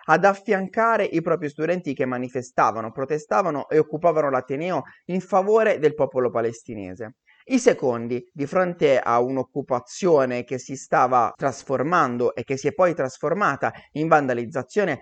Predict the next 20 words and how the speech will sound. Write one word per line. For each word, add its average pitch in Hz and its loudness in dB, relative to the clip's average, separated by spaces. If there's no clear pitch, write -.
hanno 175 2
provato 156 4
a 165 0
spegnere 214 0
la 156 2
protesta 190 0
e 190 0
richiesto 220 0
aiuto 165 0
alle 147 0
forze 120 -8
dell'ordine. 104 -10
In 196 -2
un 277 4
comunicato 226 0
stampa 202 4
firmato 127 -2
dalla 113 0
stessa 127 -8
Columbia, 139 -2